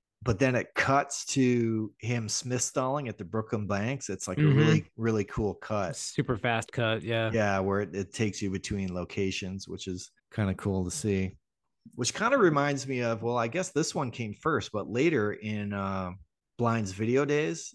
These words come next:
Speaker 1: where Gonz is skating and he does, like, a flat ground half cab ollie, like, in a schoolyard or something. And in the middle
Speaker 2: Mm-hmm.
Speaker 1: of it, they cut to him,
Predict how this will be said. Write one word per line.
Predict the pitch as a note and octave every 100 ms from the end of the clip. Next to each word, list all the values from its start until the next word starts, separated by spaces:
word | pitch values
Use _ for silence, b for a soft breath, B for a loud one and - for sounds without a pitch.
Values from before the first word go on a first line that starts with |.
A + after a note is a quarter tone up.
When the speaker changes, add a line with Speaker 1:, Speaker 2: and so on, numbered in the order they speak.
| _
Speaker 1:
where | G#2+ G#2
Gonz | F#2 G#2+ A2+ B2 B2+ A#2+
is | A2+ -
skating | - A#2 A#2+ B2 B2 A#2+
and | G#2+
he |
does, | G#2+ A2 G#2 -
like, | G2+ G2 A2
a | F#2+
flat | - - A2+ G#2+ G#2+
ground | - A2 A2 A2 A2 G2 - _ _ _
half | - A2+ A2
cab | B2 G#2+ G#2+ -
ollie, | F#2+ G2 C#3+ D3
like, | G2+ F2+
in | G2
a | F2+
schoolyard | - A#2 A#2 B2+ C3
or | C3+
something. | - C3+ B2 D#3+ D#3+
And | A2
in | A#2 A2+
the |
middle | G#2+ A#2 D#3+ D3
Speaker 2:
Mm-hmm. |
Speaker 1:
of | A2 G#2+
it, | G#2
they | G2 F#2+
cut | - C3 B2+
to | - A2
him, | B2 A#2+ A2 G#2+